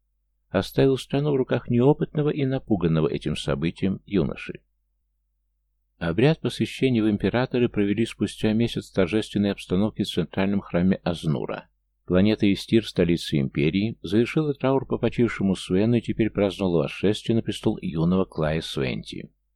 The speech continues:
В этот весенний полдень стояла ясная ласковая погода. На главной площади города Исвара собралась огромная разношёрстная толпа.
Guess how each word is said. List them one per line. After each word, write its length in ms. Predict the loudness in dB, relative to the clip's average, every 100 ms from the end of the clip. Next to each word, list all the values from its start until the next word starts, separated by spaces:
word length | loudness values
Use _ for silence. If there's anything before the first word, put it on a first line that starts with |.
| _ _ _ _ _ _ _ _ _ _ _
В 40 | -2
этот 240 | -2 0
весенний 420 | 0 2 2 4 2
полдень 400 | 2 2 4 0
стояла 360 | 0 -2 0
ясная 440 | 2 2 0 -2 0
ласковая 480 | 0 -2 -2 -2
погода. 540 | 0 -4 -4 -8 -10 -6
На 120 | -4
главной 420 | 0 2 2 -2
площади 440 | 0 -2 0 -2 0
города 380 | 0 0 2 0
Исвара 640 | 0 -6 -2 -2 0 -4
собралась 500 | -4 -2 0 -2 -4
огромная 560 | -6 0 0 0 0 -2
разношёрстная 680 | -2 -4 -2 -4 -2 -4 -2
толпа. 520 | -2 -4 -8 -14